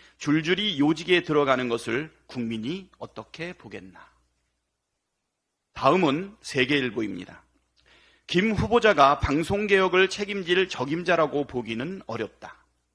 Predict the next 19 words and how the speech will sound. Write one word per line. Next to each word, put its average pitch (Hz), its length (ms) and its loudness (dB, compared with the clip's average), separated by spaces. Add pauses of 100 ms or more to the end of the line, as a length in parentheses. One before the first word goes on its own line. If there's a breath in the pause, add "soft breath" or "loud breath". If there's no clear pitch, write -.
(400)
방송이나 135 680 2
통신 202 460 -4
분야 147 260 2
관련 127 460 0
경력이 113 600 -8 (160 soft breath)
전혀 127 320 -4
없다. - 420 -8 (920)
방송 170 460 -2
경험이 156 460 0
전무한 156 540 0
김 160 240 -6
후보자가 147 720 -2 (240 soft breath)
방통위 180 500 -4
업무를 165 380 -2
제대로 123 360 -2
수행할지는 147 840 -6 (260)
의문이다. 135 580 -10 (1600 soft breath)
이번엔 175 440 2
경향신문입니다. 156 1040 -2